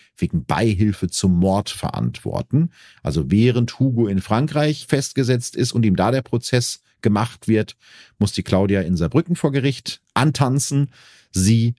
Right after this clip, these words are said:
bestreitet sowohl ihr angebliches Geständnis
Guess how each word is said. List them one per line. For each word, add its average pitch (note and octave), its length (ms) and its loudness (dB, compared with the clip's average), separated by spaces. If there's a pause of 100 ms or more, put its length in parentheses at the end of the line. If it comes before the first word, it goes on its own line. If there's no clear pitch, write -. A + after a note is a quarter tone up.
bestreitet B2+ 920 0
sowohl A#2 400 2
ihr E2+ 120 -2
angebliches A2+ 600 -2
Geständnis B2 720 0